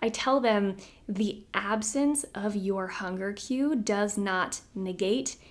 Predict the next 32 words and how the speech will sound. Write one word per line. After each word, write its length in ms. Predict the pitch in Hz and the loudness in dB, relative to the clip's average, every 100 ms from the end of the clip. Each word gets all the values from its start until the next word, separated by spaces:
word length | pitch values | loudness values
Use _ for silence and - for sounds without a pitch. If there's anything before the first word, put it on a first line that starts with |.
| - - | -12 -4
your 400 | 196 196 208 202 | 0 2 2 2
body's 440 | 190 180 185 185 | 0 -2 -2 -4
need 440 | 175 170 180 254 - | -8 -6 -4 -4 -6
for 240 | - 208 - | -4 -4 -2
adequate 480 | 170 185 190 - - | -4 -4 -4 -4 -6
fuel. 460 | - - - - - - | -8 -4 -4 -6 -16 -8
Now, 80 | 226 | -2
the 80 | 220 | 4
good 160 | 311 | 6
news 220 | 262 208 202 | 6 6 4
is 420 | 359 214 185 220 - - - | 2 4 2 0 -6 -16 -2
when 280 | 220 214 214 | 2 4 6
we 480 | 208 196 196 202 - - - | 4 4 2 0 -6 -10 0
eat 400 | 277 330 - - | 4 4 2 -2
in 140 | 208 | 0
a 80 | 202 | 0
functional 840 | 190 - 196 226 269 - 202 185 | -2 0 2 4 0 0 -2 -2
setting, 680 | - - 196 262 180 220 269 | -4 -2 0 0 0 -2 0
right, 240 | 208 196 | 0 0
coming 240 | - 208 208 | 0 2 2
back 180 | 190 | 0
to 100 | - | -2
the 60 | 196 | -6
topic 420 | 190 196 190 190 | -2 -4 -4 -6
of 100 | 185 | -2
our 120 | 175 - | 0 0
episode, 540 | 240 277 - 196 190 | 0 2 2 0 0
when 140 | 190 190 | -2 -2
we 120 | 190 | -4
fuel 680 | - - 208 240 277 302 269 | -4 0 0 2 4 2 2
our 200 | 208 202 | 0 -2
body, 540 | 196 208 240 208 190 | 0 0 2 4 2